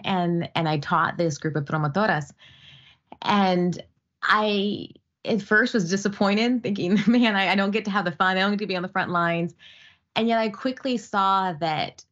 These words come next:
teaching blood pressure, teaching hydration, teaching triage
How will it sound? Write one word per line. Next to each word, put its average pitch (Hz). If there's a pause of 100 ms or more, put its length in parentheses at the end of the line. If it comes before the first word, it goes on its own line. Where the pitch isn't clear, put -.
(200)
teaching 208
blood 185
pressure, 143
teaching 196
hydration, 165
teaching 180
triage 147